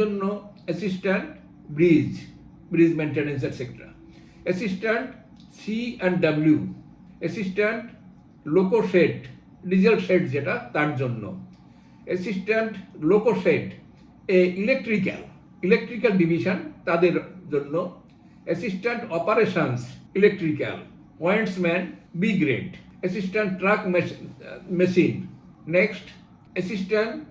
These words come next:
টিএল and এসি, নেক্সট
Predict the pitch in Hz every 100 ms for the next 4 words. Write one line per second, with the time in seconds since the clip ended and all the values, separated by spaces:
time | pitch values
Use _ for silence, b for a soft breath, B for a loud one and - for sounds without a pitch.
0 | - - - 220 233 214 220 233 220 -
1 | - 185 190 180 175 147 - 151 - -
2 | - - - - 165 214 -